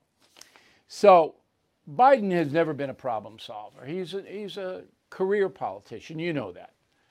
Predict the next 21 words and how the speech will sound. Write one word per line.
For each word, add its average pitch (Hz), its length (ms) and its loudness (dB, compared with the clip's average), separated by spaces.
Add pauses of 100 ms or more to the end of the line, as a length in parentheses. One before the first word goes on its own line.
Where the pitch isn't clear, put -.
(200)
Okay, 147 320 -4
he's 151 120 -10
from 151 140 -12
Delaware, 143 840 -2
and 139 160 -8
he'd 165 240 -14
never, 208 440 -8
ever 175 340 -2
been 147 540 -6 (240)
an 139 100 -12
innovative 165 680 -4
guy, 147 360 0
a 139 120 -2
guy 151 280 -2
with 151 140 -4
new 143 200 -2
ideas. 131 560 -6 (400)
He's 220 180 -10
a 220 60 -8
party 214 360 0
apparatchik. 147 760 -4